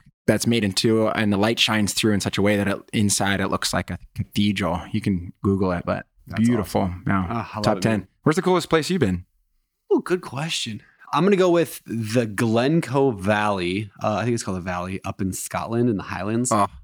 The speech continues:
Speaker 2: It's where, like, they filmed part of, like, Braveheart at and some other, like, it's,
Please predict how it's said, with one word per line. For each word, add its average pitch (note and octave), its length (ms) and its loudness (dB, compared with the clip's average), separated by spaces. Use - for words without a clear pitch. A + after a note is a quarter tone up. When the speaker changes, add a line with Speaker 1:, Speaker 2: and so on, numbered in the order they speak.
Speaker 2:
It's B2 120 -6
where, C3+ 80 2
like, B2+ 120 2
they A2+ 80 -2
filmed G#2+ 300 -2
part G2+ 180 -2
of, F#2 80 -8
like, F#2 180 -4
Braveheart F#2 500 -6
at F2+ 220 -6
and F#2 160 -10
some F#2+ 120 -6
other, F#2 200 -6
like, F2+ 220 -10
it's, G2 220 -10